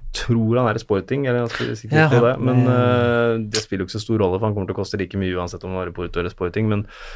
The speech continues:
Speaker 1: han er jo en, eh, en spiller som er veldig trigger-happy.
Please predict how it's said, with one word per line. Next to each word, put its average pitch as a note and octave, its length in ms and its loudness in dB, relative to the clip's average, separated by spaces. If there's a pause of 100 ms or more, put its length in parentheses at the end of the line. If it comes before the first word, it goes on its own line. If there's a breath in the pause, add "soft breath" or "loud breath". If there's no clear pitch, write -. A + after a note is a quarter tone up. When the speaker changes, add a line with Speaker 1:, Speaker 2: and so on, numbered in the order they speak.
(120)
Speaker 1:
han B2+ 160 4
er A2+ 140 8
jo G#2 100 6
en, A2 220 4
eh, G#2 580 0
en G2+ 260 -4
spiller F2+ 420 -2
som F#2 280 -4
er F2 220 0 (100)
veldig F2 500 -4
trigger-happy. F2 540 -4